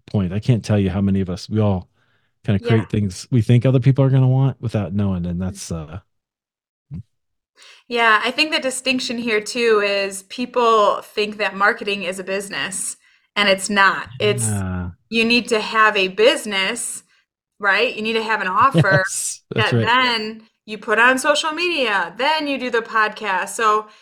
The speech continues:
Speaker 2: if people wanna make a podcast and just wanna share a message, awesome, do that, right?
Speaker 1: Right.
Speaker 2: Like you said, I love that scripture that you used. Like, "I got this thing in me. It's a fire in my bones. I just gotta share it." That's, that's why I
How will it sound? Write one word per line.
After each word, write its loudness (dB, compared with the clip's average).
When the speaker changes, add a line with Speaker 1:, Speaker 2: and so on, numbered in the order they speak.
Speaker 2:
if -10
people 2
wanna 6
make 2
a 0
podcast 0
and -8
just -10
wanna -6
share -4
a -6
message, -4
awesome, 0
do -4
that, -2
right? -2
Speaker 1:
Right. -2
Speaker 2:
Like -6
you -14
said, -4
I -2
love -4
that -6
scripture -6
that 0
you -8
used. -6
Like, -6
"I 4
got 2
this 0
thing 2
in 0
me. 2
It's -8
a -6
fire 4
in 0
my 2
bones. 0
I 0
just -8
gotta -8
share 0
it." -4
That's, -6
that's 2
why 4
I 6